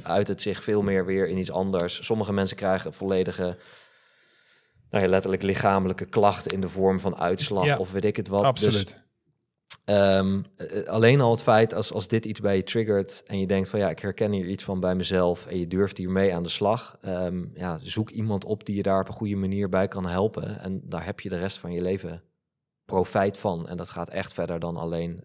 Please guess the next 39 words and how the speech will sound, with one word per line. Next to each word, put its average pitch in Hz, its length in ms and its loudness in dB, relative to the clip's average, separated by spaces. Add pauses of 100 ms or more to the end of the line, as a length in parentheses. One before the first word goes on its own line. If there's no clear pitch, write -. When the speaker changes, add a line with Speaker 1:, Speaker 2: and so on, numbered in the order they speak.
(120)
Speaker 1:
het - 180 -8
Speaker 2:
Ja. - 60 -6
Speaker 1:
thema 87 300 0
waar 87 100 -2
we 80 60 -6
het 85 120 -10
over 90 160 -10
hebben 87 180 -12
gehad. 87 260 -14
Ja, - 200 -12
Speaker 2:
Ja. 123 220 0
Speaker 1:
zeker. 101 400 -8
Speaker 2:
Ja, 127 240 -2 (160)
nou, 117 340 -4
eh, 110 140 -2
dank 117 220 0
Pieter 113 280 0
voor, 107 300 0
eh, 101 220 -2
jouw 101 160 -2
aanwezigheid 117 560 2
vandaag. 131 540 -4
Ehm, 101 300 -2 (440)
mensen, 123 640 0 (580)
volg 110 520 2
hem. 90 220 -12 (880)
Gezonde 139 440 8
dosis. 156 540 6 (160)
Ehm, 107 800 6 (180)
het - 220 -4
is 120 120 0
echt 110 240 0
een 104 200 -4
prachtige 139 440 4
podcast. 117 600 0
Eh, 107 240 0
Speaker 1:
Dankjewel. - 440 -2
Speaker 2:
we, 110 160 -4
we 107 140 -4